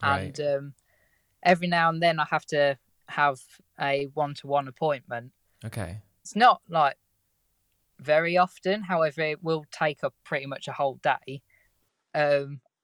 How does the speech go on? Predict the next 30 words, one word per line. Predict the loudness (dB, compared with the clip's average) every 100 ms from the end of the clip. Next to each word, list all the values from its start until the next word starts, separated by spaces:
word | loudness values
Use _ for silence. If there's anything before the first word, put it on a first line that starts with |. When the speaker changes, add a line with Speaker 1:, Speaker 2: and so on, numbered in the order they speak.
| _ _ -2
Speaker 2:
I | 0
had | 2 0
to | -2 -2
kind | 2 2 0
of | -8 -10 -4
explain | -4 -4 -10 0 2 2 0
that | 2 2 0 -6
of, | -4 -6 -10 _ _ -20 _ _ _ _ -8
like, | 0 2 2 -2 _ _ _ _ _ _ _ _ 0
"Hey, | 2 2 2
I | 0 0 -2
am | -6 -6
trans, | -2 -2 -2 -8 -10 _ _ -8
and | -2 -2 -2 -2
this | -2 -4 -8
is | -6 -6 -6
what | 0 2 0 _ _ _ _ _
will | 0 2 2
happen | 0 -4 -4 -4
eventually." | 0 0 -2 -6 -6 -6 -6 -6
Speaker 1:
Sure, | 0 0 0 -4 -8 -10
Speaker 2:
And |
she | -6 -4
was | 4
Speaker 1:
sure. |
Speaker 2:
like, | 4 2 -4
"Yep, | 2 4 4 0 2
that's | 2 2
cool." | -4 2 4 4 -2
And | -2 0 -2 -6